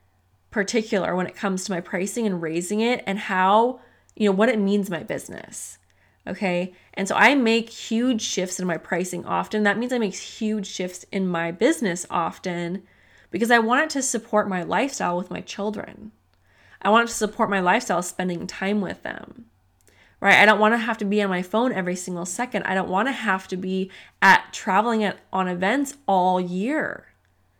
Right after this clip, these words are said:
That's not gonna work for me, okay? So I know I am able to create a business that will work for me. And let me tell you, you're able to create a business that works for you.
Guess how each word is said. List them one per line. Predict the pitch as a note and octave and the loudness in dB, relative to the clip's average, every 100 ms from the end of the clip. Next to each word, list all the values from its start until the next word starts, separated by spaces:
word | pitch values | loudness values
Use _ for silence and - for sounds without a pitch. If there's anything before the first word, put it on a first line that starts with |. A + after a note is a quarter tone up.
| _ _ _ - | _ _ _ -4
That's | G#3 A3 | -4 0
not | C#4 D4 | 0 4
gonna | E4 | 4
work | C4+ E3+ A3+ | 4 2 -2
for | - G3 | -4 -8
me, | - - - _ _ _ _ _ _ _ _ | -8 -12 -18 _ _ _ _ _ _ _ _
okay? | - F#3+ G3+ B3 - - _ | -4 0 0 -2 -12 -20 _
So | - - G#3+ G3+ - - | -8 4 6 6 0 -2
I | G3+ A#3 C#4 | 2 4 4
know | B3+ A#3 B3 A3+ - | 2 2 4 2 2
I | G3 G3+ | 2 4
am | G#3+ - | 2 0
able | F#3 F#3+ G#3 | 0 2 0
to | A#3+ D4 | 0 -4
create | C4+ - F#3+ | -2 -2 0
a | |
business | F3+ F3 E3+ A3 A#3+ A#3+ | -2 -4 -4 -2 -2 0
that | G3+ F#3 | -2 0
will | F3+ F3+ G3 F#3+ | -2 0 2 2
work | E3+ F3+ - | 0 -4 -6
for | F#3+ | -6
me. | E3+ E3+ | -4 -4
And | |
let | F3 F3 | -4 -4
me | F#3 | -6
tell | - - G#3 A#3 | -6 -2 0 0
you, | F#3 E3 D#3 - - - - | 0 -4 -6 -10 -16 -20 -6
you're | F#3 G#3 G#3 - | 6 8 8 6
able | A3 A#3 | 4 4
to | A3+ | 2
create | - A3+ | -2 0
a | F#3+ | 0
business | F3 F#3+ G3 F#3 | 0 0 -2 0
that | F3+ E3 | -2 0
works | F3 F#3+ F3 - | -2 -2 -4 -6
for | - F3 E3+ | -4 -4 -6
you. | E3+ E3+ F#3+ F3+ - | -8 -2 0 0 -4